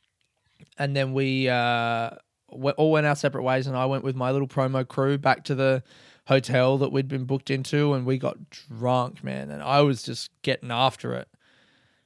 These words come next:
<clears throat> And this is part of why I needed to quit drinking, because I reckon now,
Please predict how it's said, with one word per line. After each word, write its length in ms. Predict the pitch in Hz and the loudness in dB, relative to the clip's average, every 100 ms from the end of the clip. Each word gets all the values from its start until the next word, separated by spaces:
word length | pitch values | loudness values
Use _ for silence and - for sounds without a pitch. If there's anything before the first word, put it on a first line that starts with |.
| _ _ _ _ _ _ _ | _ _ _ _ _ _ _
<clears throat> 480 | - - 160 160 123 - - - _ _ _ _ _ _ - | -10 -8 -8 -10 -12 -18 -20 -20 _ _ _ _ _ _ -8
And 140 | 139 139 | -2 2
this 160 | 165 | 2
is 100 | 170 | 0
part 240 | 143 135 123 | 0 2 2
of 60 | |
why 320 | 120 117 117 131 | 0 0 0 0
I 40 | |
needed 320 | 127 123 120 | 0 -4 -6
to 100 | 127 | -10
quit 240 | 117 - - | -12 -12 -10
drinking, 480 | - 131 - - - | -10 -10 -12 -16 -16
because 720 | - 120 - 123 120 117 - - _ _ _ _ _ _ _ _ _ - | -12 -8 -2 0 -2 -4 -10 -16 _ _ _ _ _ _ _ _ _ -6
I 120 | 131 | 0
reckon 440 | 135 151 156 147 139 | 4 4 4 0 2
now, 540 | 143 139 131 139 180 | 4 4 4 2 0